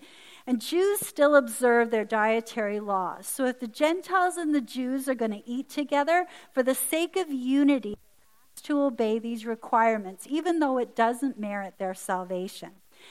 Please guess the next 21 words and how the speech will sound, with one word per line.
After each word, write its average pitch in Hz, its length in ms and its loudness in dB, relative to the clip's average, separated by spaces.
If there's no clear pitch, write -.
The 262 80 2
last 262 500 4
one, 294 360 4
sexual 247 500 -4
immorality, 233 960 -2
it's 240 220 -4
a 302 60 4
moral 240 600 2
law. 180 400 -4
And 277 140 4
we 311 120 6
should 294 200 -4
always, 240 680 4
as 220 160 -6
Christians, 196 800 -10
obey 226 680 -2
the - 80 -2
moral 214 560 2
laws 190 420 -4
of 190 200 -12
God. 170 240 -12